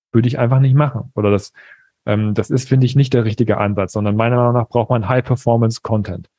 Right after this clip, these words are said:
Man braucht inspirierenden, ähm, Landingpage-Content oder, äh, in,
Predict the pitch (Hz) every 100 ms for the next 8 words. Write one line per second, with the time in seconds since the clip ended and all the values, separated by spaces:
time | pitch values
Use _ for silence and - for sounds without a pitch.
0 | _ _ - 104 117 131 139 - _ _
1 | _ _ - 165 185 - 175 160 156 156
2 | 151 156 156 - _ _ _ _ - 120
3 | 120 123 120 120 - _ _ _ _ _
4 | - 208 175 117 147 180 196 185 180 175
5 | - 175 185 180 175 175 139 131 131 147
6 | 156